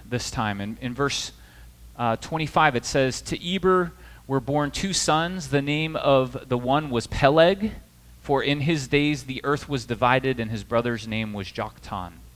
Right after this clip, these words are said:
So just a, a, a quick reference there, but the name Peleg means division.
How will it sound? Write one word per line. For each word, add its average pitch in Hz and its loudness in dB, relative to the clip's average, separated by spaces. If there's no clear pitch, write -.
So 139 -8
just 185 -2
a, 175 2
a, 139 4
a - -12
quick - 4
reference 170 4
there, 190 6
but 139 2
the 139 2
name 175 0
Peleg 175 4
means 170 -4
division. 151 0